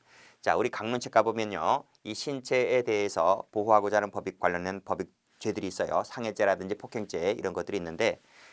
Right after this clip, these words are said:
따라서 이것은 형법상의 보호 대상이 되는 것이지만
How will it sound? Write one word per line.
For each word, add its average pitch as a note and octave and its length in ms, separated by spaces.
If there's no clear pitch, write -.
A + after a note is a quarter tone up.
따라서 A2 260
이것은 A#2 200
형법상의 C3+ 440
보호 G#2 240
대상이 G2+ 260
되는 F#2 180
것이지만 F#2 680